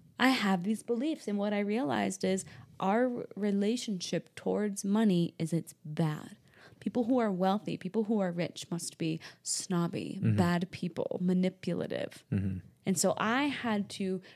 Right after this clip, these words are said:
Speaker 1: retrain my brain, and living in the Keys really helped with this 'cause I placed myself around people who own four homes and three cars,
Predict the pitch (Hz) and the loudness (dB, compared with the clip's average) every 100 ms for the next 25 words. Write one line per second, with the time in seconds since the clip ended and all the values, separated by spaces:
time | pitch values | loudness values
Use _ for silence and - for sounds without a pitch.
0 | - 196 220 - 220 214 190 170 175 214 | -8 -2 -2 -2 -2 0 0 -2 -2 0
1 | 269 202 185 196 190 185 - 190 214 233 | 2 2 2 0 -2 -2 -2 0 2 2
2 | 196 175 - 170 165 175 185 175 170 226 | 2 -2 -4 -4 -4 -4 -4 -2 -2 -4
3 | - 160 151 160 202 - - 180 160 - | -4 -4 -2 -2 -4 -8 -12 -6 -6 -4
4 | - 190 - 175 170 165 - 165 165 175 | -2 -2 -2 -4 -2 -4 -4 -6 -2 -2
5 | 170 165 - 170 160 151 156 160 - 165 | -2 -4 -6 -6 -2 0 0 0 0 2
6 | 165 170 180 156 156 165 160 196 170 | 4 2 2 0 -2 -4 0 2 2